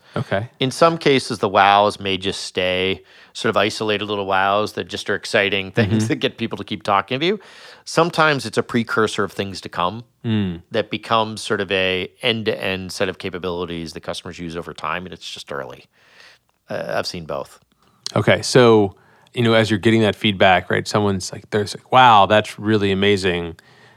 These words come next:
Speaker 1: but they're not using it today. Like, do you sort of just, like, keep it on the radar as a thing? And you're like, "Look, people still really like this. Let's, like, let's make sure we don't ignore it. Let's put it up at, higher in the product so it's more exposed." And then if maybe as people start using it more, we start to dig into,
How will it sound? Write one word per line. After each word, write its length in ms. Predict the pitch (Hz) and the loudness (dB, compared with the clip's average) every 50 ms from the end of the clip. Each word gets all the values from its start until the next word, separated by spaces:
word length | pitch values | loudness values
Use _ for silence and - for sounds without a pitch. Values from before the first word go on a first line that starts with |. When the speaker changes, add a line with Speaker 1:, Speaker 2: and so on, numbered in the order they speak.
| _ _ _ - _ | _ _ _ -8 _
Speaker 1:
but 120 | - 110 | -2 2
they're 100 | - 107 | 2 4
not 240 | 110 110 101 104 107 | 4 4 4 2 2
using 340 | 113 123 127 117 120 117 113 | 2 2 2 4 4 4 4
it 140 | 110 98 - | 2 0 0
today. 640 | - 110 104 104 104 101 101 101 98 95 95 95 92 | 0 2 4 4 4 4 4 4 4 4 2 2 0
Like, 180 | 104 98 - | 0 -2 0
do 100 | - 113 | 0 0
you 60 | 107 104 | 0 0
sort 220 | - - 131 117 | 2 2 2 2
of 60 | 104 | 4
just, 160 | 104 101 - | 0 0 -2
like, 120 | 110 98 - | -2 -4 -4
keep 220 | - - 135 120 | -2 -2 0 2
it 80 | 120 110 | 2 2
on 100 | 101 98 | 2 2
the 80 | 92 | 2
radar 500 | 95 127 139 139 127 120 117 113 107 104 | 4 6 6 8 8 8 8 8 8 6
as 120 | 101 95 92 | 4 2 0
a 60 | 95 | -2
thing? 220 | - - 120 107 | -2 0 0 2
And 80 | 101 101 | 2 2
you're 100 | 98 98 | 4 4
like, 140 | 95 95 - | 2 2 2
"Look, 160 | 135 131 - | 0 -2 0
people 240 | - 175 - - - | -2 -2 -2 -2 -4
still 180 | - - 127 | 0 0 2
really 240 | 101 98 107 107 101 | 2 4 4 2 2
like 340 | 90 95 104 98 95 - _ | 2 0 -2 -2 -4 -4 _
this. 440 | - 98 92 90 - - - - - _ - - - - _ - | -2 -2 0 -2 -2 -4 -8 -10 -10 _ -20 -20 -20 -20 _ 0
Let's, 200 | 117 117 - - | 0 2 4 4
like, 200 | 120 101 - - | 2 2 2 2
let's 240 | 113 107 - - - | 0 0 0 -2 -2
make 160 | 113 107 98 | -2 -2 -2
sure 140 | - - 107 | 0 0 0
we 260 | 101 101 95 90 85 - - _ _ _ _ _ 107 | 0 2 0 -2 -4 -6 -14 _ _ _ _ _ -4
don't 240 | 98 123 123 123 123 | 2 4 6 6 6
ignore 400 | 120 104 104 104 107 104 104 104 | 4 4 4 4 6 6 6 6
it. 220 | 104 101 101 - 101 | 6 4 2 2 0
Let's 140 | 101 - | -4 -6
put 240 | - - - 131 127 | -4 0 2 4 6
it 80 | 123 113 | 6 6
up 180 | 113 104 - | 6 6 4
at, 140 | 123 - - | 2 -2 -2
higher 320 | - - - 110 110 107 107 | -2 2 4 6 6 6 6
in 80 | 101 | 4
the 80 | 101 95 | 2 2
product 380 | - 110 101 101 101 95 - - | 4 4 6 6 6 4 2 0
so 80 | - | -4
it's 100 | 95 - | -4 0
more 160 | - 104 104 98 | 2 2 2 2
exposed." 760 | - - - - 110 104 101 98 98 95 92 87 - - _ - - - - - _ - | 0 -2 0 4 4 6 6 6 4 2 2 -2 -6 -14 _ -20 -20 -20 -20 -18 _ 0
And 120 | 110 110 | 2 4
then 100 | 110 107 | 4 4
if 100 | 98 92 | 4 4
maybe 340 | 117 123 131 139 131 127 127 | 6 6 6 6 6 6 6
as 80 | 113 - | 4 4
people 220 | - 127 107 104 | 2 0 0 0
start 200 | - - 107 104 | 2 2 2 4
using 340 | 110 131 151 151 135 131 117 | 6 6 4 6 6 4 4
it 60 | 110 | 4
more, 420 | 107 104 104 104 101 104 104 101 95 | 4 6 6 6 6 6 6 4 4
we 80 | 98 95 | 2 0
start 240 | - - 104 92 - | 0 -2 -2 0 0
to 80 | 101 | -2
dig 200 | 90 98 101 95 | 0 2 2 2
into, 520 | 95 95 92 92 - - 98 92 90 87 | 2 2 0 0 -2 0 0 2 0 0